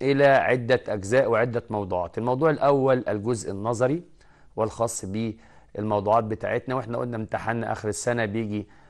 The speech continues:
ما بين أربع أو خمس أسئلة. في أسئلة منها نظري، أكمل، اختار، صح وغلط،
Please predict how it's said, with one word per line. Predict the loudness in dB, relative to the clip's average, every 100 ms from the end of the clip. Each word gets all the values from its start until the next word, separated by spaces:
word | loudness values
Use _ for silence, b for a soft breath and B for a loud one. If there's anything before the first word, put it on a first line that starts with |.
| b -4
ما |
بين | 0 0 0
أربع | 0 0 -2
أو | -2
خمس | -4 -6 -6
أسئلة. | -8 -6 0 0 0 -6 -20 -20 _ _ -20 -20 -20 _
في | 0 0
أسئلة | 0 -2 -2
منها | -2 -2 -2
نظري، | -2 -2 -2 -2
أكمل، | -4 -2 -4 -6
اختار، | -6 0 0
صح | 2 -2 -4
وغلط، | -4 0 2 0